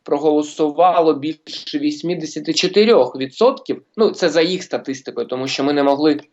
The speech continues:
провести пі-, альтернативну якось підрахунки. Ви знаєте, що там неможливо проводити незалежний аудит журналістський. А, і вони написали: «вісімдесят чотири відсотки». За Кул-, Кулемзіна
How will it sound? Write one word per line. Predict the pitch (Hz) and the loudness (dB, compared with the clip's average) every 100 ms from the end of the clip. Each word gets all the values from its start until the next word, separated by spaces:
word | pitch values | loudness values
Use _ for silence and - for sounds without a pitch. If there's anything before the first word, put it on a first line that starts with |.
| _ | _
провести | - 131 135 131 131 | 0 2 2 2 0
пі-, | 127 143 151 - _ _ | 0 0 -4 -8 _ _
альтернативну | - 139 160 165 165 226 214 185 | -2 2 2 2 0 2 2 4
якось | 165 156 151 - - | 4 2 -2 -6 -4
підрахунки. | 170 151 156 151 156 143 139 | 0 2 2 2 -2 -2 -4
Ви | 131 | -4
знаєте, | 135 135 127 127 | 0 2 0 -2
що | 127 131 | -6 -4
там | 123 127 | -2 -2
неможливо | 127 131 135 135 135 120 - _ _ | -2 -4 -2 0 2 2 0 _ _
проводити | - 139 135 131 135 135 | 0 2 4 2 2 0
незалежний | 135 131 135 135 135 139 | 0 2 2 2 0 0
аудит | 123 143 139 135 | 2 2 2 0
журналістський. | - 139 135 135 131 127 - 123 117 _ - - - - - | 0 -2 0 -2 -4 -8 -12 -14 -14 _ -20 -20 -20 -20 -10
А, | - 160 160 156 151 151 - _ _ - | 0 4 6 6 6 4 0 _ _ -4
і | 185 | 2
вони | 208 247 | 4 4
написали: | 269 220 202 226 202 | 4 0 0 0 0
«вісімдесят | 185 185 202 190 185 208 | -2 -4 -6 -6 -4 -4
чотири | - 190 | -2 -2
відсотки». | 185 180 - 151 | -2 -2 -4 0
За | 170 | 2
Кул-, | 202 196 - | 2 2 0
Кулемзіна | 190 190 240 277 214 180 160 | 0 2 4 2 2 0 0